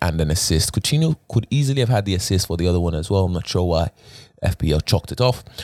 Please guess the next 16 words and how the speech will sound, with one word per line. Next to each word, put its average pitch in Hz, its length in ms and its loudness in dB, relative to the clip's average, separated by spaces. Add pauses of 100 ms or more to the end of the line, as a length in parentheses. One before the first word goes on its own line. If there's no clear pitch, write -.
(160)
But 98 120 0
still, 107 420 0
one 123 280 -2
goal 113 160 2
for 95 220 -2
Coutinho, 98 500 0
who 101 140 2
is 92 160 0
now 92 320 0 (400)
essentially 92 640 0 (240)
a 95 100 2
new 92 160 2
signing 87 340 0
for 85 120 0
Aston 82 240 -2
Villa. 117 360 0